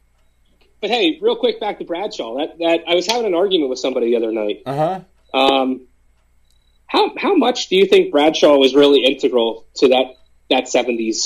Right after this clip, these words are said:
Speaker 1: Steelers team? My, my argument is, if you look at his career stats,
Speaker 2: Mm-hmm.
Speaker 1: he has two hundred twelve touchdowns, two hundred ten interceptions with a fifty-one percent completion percentage.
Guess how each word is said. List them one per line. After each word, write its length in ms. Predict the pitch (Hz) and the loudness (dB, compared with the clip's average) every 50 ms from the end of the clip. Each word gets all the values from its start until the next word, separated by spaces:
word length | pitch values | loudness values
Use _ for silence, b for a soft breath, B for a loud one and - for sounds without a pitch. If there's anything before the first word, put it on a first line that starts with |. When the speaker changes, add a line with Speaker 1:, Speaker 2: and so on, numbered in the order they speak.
| - - | -8 -8
Speaker 1:
Steelers 480 | - - - 131 123 120 117 113 110 - | -10 0 4 4 6 8 6 4 4 2
team? 280 | - 117 107 107 107 - - - - - b b b b b | 0 0 0 0 -2 -2 -4 -4 -4 -4 b b b b b
My, 200 | - 190 202 214 - | 0 2 2 2 2
my 200 | 214 262 330 311 | 4 4 6 6
argument 460 | 247 196 170 156 147 151 143 143 135 135 | 6 6 6 6 8 8 6 6 6 6
is, 400 | 127 123 123 123 - - - _ _ _ | 6 6 6 4 0 -6 -12 _ _ _
if 140 | - - - | -2 4 6
you 80 | 302 | 6
look 180 | 285 240 214 - | 6 6 6 6
at 60 | 196 | 6
his 200 | 180 180 175 - | 6 4 4 4
career 220 | - 165 151 151 139 | 2 4 6 6 4
stats, 460 | 147 - - 117 120 135 156 - - - - _ _ _ _ _ _ _ _ _ _ _ _ | 4 0 -4 -4 -4 -4 -4 -6 -10 -16 -18 _ _ _ _ _ _ _ _ _ _ _ _
Speaker 2:
Mm-hmm. 260 | 143 160 160 185 214 208 - | -8 -8 -8 -8 -10 -6 2
Speaker 1:
he 60 | 233 | 4
has 120 | 202 - - | 4 4 4
two 140 | - 262 | 4 6
hundred 260 | 294 277 277 269 247 - | 6 6 6 6 4 4
twelve 300 | - 196 190 196 190 - | 4 4 4 4 2 2
touchdowns, 560 | - 185 185 - - 135 123 120 123 123 - - _ _ _ _ _ _ _ _ _ | -2 -2 -2 -2 -4 -4 -4 -4 -8 -10 -12 -16 _ _ _ _ _ _ _ _ _
two 180 | - - 240 233 | -2 0 2 2
hundred 280 | 240 233 226 208 180 180 | 2 4 4 2 2 2
ten 140 | - 180 175 | 0 0 0
interceptions 600 | 175 165 151 147 - 156 156 - - 135 117 123 | 2 2 0 0 0 -2 -2 -2 -4 -6 -4 -4
with 120 | 131 131 | -4 -6
a 60 | 180 | -4
fifty-one 480 | - - 196 196 - 214 185 185 175 180 | 0 0 0 0 0 0 2 2 2 2
percent 300 | 170 139 - 165 156 - | -2 0 0 0 0 0
completion 420 | 139 120 - 147 151 - - 113 | -2 -2 0 0 0 0 -2 -8
percentage. 500 | - 110 - - 110 104 101 - - - | -12 -10 -8 -8 -8 -8 -10 -12 -14 -20